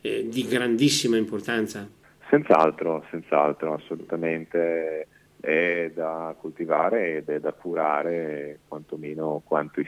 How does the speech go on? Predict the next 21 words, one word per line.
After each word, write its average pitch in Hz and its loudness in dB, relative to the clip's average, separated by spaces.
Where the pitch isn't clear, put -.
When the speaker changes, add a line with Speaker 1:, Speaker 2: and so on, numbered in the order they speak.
Speaker 2:
sintomi, 76 -6
quindi, 73 -2
Speaker 1:
Certo. 101 -12
Speaker 2:
eh, 80 -2
questo 92 6
è 90 8
quello 85 4
che 85 -6
credo 82 -2
che 76 -6
i 78 -10
medici 78 -8
più - -14
lungimiranti 76 -8
cercano - -12
di - -20
portare 73 -6
avanti 73 -4
insieme 73 -14
alla 76 -6
terapia. 76 -4